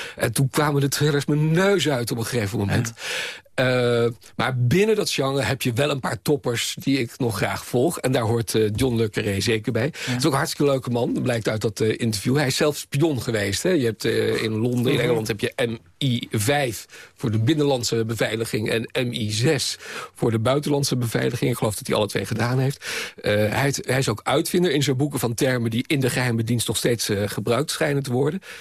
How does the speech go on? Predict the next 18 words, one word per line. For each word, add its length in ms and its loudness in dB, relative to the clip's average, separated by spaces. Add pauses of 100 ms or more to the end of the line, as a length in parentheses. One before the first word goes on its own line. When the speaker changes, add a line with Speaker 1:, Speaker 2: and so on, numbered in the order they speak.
(120)
Speaker 1:
Ik 120 -10
las 160 0
in 60 0
het 220 -2
interview 360 0
het 100 0
woord, 260 0
eh, 240 0
honey 280 2
trap... 500 -2 (420)
Dat 180 -2
is 200 -2
als 180 0
je, 240 2
eh, 480 0 (140)
probeert 440 0
iemand, 460 0 (400)
eh, 120 0